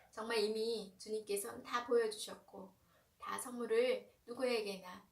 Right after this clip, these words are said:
주신 거였습니다. 그것을 받아들이고 또 그것을 잘 느끼고, 어, 삶 속에, 음, 녹아드는 것은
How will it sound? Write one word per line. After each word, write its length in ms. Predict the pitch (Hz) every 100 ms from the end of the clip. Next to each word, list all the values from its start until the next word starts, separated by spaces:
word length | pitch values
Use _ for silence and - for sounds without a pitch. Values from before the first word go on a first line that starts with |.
| _ _ _
주신 300 | - - 247
거였습니다. 680 | 226 202 196 - 185 170 185 196 - - _
그것을 640 | 190 185 185 240 269 311
받아들이고 920 | - - 240 247 202 190 - 143 - _ - _ -
또 200 | 240 240
그것을 720 | 220 202 202 233 254 285 -
잘 580 | - 175 196 220 196 - _ -
느끼고, 840 | 208 - 202 190 247 285 302 - - - 214
어, 600 | 196 190 190 190 196 - - _ _ -
삶 240 | 277 262
속에, 720 | 269 240 226 196 196 240 285 - _ _ _ _ _ _ _ _ _ 196
음, 420 | 190 190 190 185
녹아드는 680 | 202 220 240 233 214 220 220
것은 580 | 214 180 185 254 254